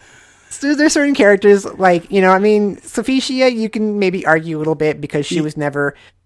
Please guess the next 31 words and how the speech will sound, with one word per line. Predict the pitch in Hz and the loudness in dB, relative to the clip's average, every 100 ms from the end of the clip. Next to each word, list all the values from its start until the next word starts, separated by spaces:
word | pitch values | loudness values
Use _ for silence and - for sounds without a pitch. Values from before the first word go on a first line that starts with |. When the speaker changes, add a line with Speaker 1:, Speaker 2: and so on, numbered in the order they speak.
| - | -2
Speaker 1:
as | 147 151 | 0 0
busty | - 147 147 - 143 | 0 -4 -2 -6 -4
or | 139 | -4
as | 139 | -4
showy | - 147 135 | -2 -2 0
as | 135 | 2
Speaker 2:
Sure. | 139 110 | 2 2
Speaker 1:
she | |
kind | 92 143 | -2 -8
of | |
is | 135 214 | -8 -4
now. | 254 240 | 0 2
Speaker 2:
Sure. | 233 | 2
Speaker 1:
So | 220 | 0
if | 208 | -6
you | 208 | -6
wanna | 196 | -4
argue, | 160 143 | -4 -4
that's | - - | -8 -10
fine. | - 156 147 147 _ _ | -8 -4 -4 -6 _ _
Speaker 2:
Sure. | - 85 85 | -14 -12 -4
Speaker 1:
Like, | 196 185 - _ _ | -2 -2 -6 _ _
Ivy's | 185 240 262 269 269 | 2 2 2 -2 -2
never | 190 180 180 175 185 | 2 4 4 4 0
not | 165 151 147 143 139 - | 0 -4 -4 -4 -6 -8
been | 143 135 | -8 -6
what | 135 - | -8 -8
she | - | -12
is. | - - - - - | -12 -12 -10 -10 -4
So | 190 170 - 185 | 2 2 4 2
Speaker 2:
<laughs> | 147 | 0